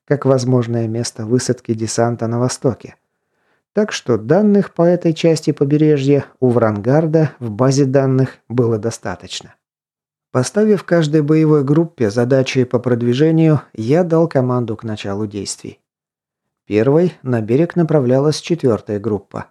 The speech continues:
И когда остающиеся пока на траулере бойцы заняли позиции, разведчики, активировав генераторы щитов, побежали на берег по ледяной вмороженной в воду дороге. Бойцы Варги,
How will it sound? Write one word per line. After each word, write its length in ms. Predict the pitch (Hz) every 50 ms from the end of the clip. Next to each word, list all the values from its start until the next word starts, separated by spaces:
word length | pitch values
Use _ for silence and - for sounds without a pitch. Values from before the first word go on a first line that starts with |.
| _ _ _ _ _ _ _ _ _
И 140 | - 113 117
когда 380 | 113 - 117 113 117 117 110 107
остающиеся 840 | 107 - - 117 110 113 120 113 - - - 113 110 - - 113
пока 320 | - 110 107 - - 110 110
на 140 | 110 107
траулере 560 | 107 - - 127 117 110 110 107 107 104 117 107
бойцы 520 | 110 120 113 113 - - - 151 147 139 - _ _ _
заняли 480 | - 117 120 135 123 113 107 104 101 104
позиции, 680 | - - 123 131 151 170 165 160 - 156 151 151 143 - _ _ _ _ _ _ _ _ _ -
разведчики, 880 | 160 170 180 151 127 117 123 139 139 135 - - 175 - 196 196 165 - _
активировав 720 | - 135 131 - - 135 131 143 143 139 135 131 131 131 127 123
генераторы 580 | 131 131 135 131 127 123 120 117 - 117 120
щитов, 580 | 117 - - - 123 - 123 110 110 - - _ _ _ _ _ _ _ _ _
побежали 500 | - 117 120 139 143 143 185 196 208 208
на 160 | 196 180 165
берег 420 | 139 127 139 147 160 170 160 - -
по 100 | - 117
ледяной 500 | 110 117 110 117 120 117 127 139 151 160
вмороженной 720 | 139 131 127 110 98 98 113 123 120 131 127 123 120 120
в 60 | 110 101
воду 420 | 101 107 107 107 104 92 113 107
дороге. 500 | 104 113 110 107 107 92 90 85 87 82 - _ _ _ _ _ _ _ _ _ _ _ _ _ _ _ _ _ _ _ _ _ _ _ _ _ _ _ _ _ _ _ _ _ _
Бойцы 440 | - 107 110 110 107 - - 117 110
Варги, 460 | 107 120 139 147 143 117 101 95 -